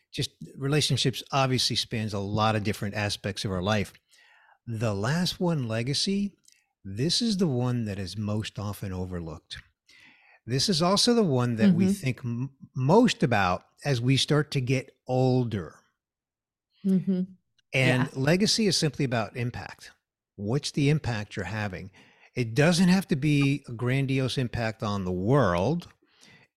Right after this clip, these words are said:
Speaker 1: It can be just the impact you have on your kids or a charity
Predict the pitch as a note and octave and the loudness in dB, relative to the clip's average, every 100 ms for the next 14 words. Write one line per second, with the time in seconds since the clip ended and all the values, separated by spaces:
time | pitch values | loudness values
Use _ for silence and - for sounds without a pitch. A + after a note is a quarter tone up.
0 | - C#3 A3 A3 A#3+ A#3+ G#3+ G3 G#3+ F3 | -8 -2 2 4 4 4 2 0 0 -2
1 | _ _ _ _ _ _ _ _ A#2+ F3+ | _ _ _ _ _ _ _ _ -4 -2
2 | - E3+ E3+ D3 D#3 E3+ F#3 - - D#3+ | 0 -2 -2 -2 -2 -2 -4 -6 -4 -2
3 | G#3 - - - - _ _ _ _ _ | -2 -4 -10 -10 -12 _ _ _ _ _
4 | _ - C3 B2 B2 B2 B2 - _ _ | _ -6 0 2 2 2 0 -4 _ _
5 | _ _ - D#3+ - D#3 G3 A#2 D2+ F2 | _ _ -10 -6 -4 -4 -2 -2 -4 -10